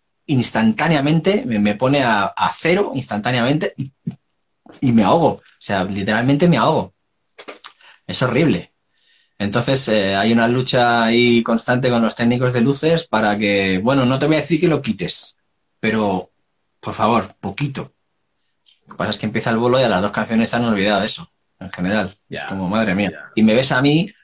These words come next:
Speaker 1: están todas las luces aquí de puta madre puestas, y me ves a mí en la esquinita.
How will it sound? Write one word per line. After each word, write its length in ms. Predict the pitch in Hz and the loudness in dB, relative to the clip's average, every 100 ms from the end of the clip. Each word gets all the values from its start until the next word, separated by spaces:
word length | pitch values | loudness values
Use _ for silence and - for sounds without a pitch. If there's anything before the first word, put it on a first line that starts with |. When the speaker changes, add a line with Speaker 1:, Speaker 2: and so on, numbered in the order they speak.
| - | -6
Speaker 1:
están 280 | 101 131 | -2 0
todas 180 | 135 131 | 2 2
las 40 | 127 | 2
luces 200 | 131 135 | 2 0
aquí 400 | 127 135 135 131 | 0 0 2 4
de 100 | 131 | 2
puta 220 | 127 127 | 2 0
madre 260 | 123 127 131 | 0 2 0
puestas, 480 | 123 135 139 156 131 | 2 0 2 0 -2
y 60 | |
me 80 | 104 | -2
ves 120 | 117 | -2
a 60 | 123 | -2
mí 120 | 127 | 0
en 60 | 123 | 0
la 60 | |
esquinita. 540 | 104 120 117 127 120 | -2 0 0 2 -2